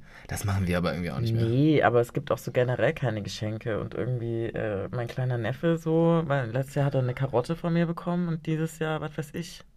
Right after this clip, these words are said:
Speaker 1: Hm.
Speaker 2: dann eine schöne Süßkartoffel oder sowas, hab ich mir überlegt. Also irgendein Scheiß.
Speaker 1: Aber willst du, will-, würdest du was kaufen wollen, oder hast du
Speaker 2: Nee,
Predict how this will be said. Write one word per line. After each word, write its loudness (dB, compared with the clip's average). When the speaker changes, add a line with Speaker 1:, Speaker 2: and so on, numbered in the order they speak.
Speaker 1:
Hm. -2
Speaker 2:
dann 2
eine 2
schöne 2
Süßkartoffel -2
oder 0
sowas, -4
hab -4
ich -6
mir -4
überlegt. -6
Also 6
irgendein 6
Scheiß. 0
Speaker 1:
Aber 8
willst 8
du, 4
will-, 4
würdest 4
du 4
was 4
kaufen 2
wollen, 0
oder 0
hast 0
du 6
Speaker 2:
Nee, 4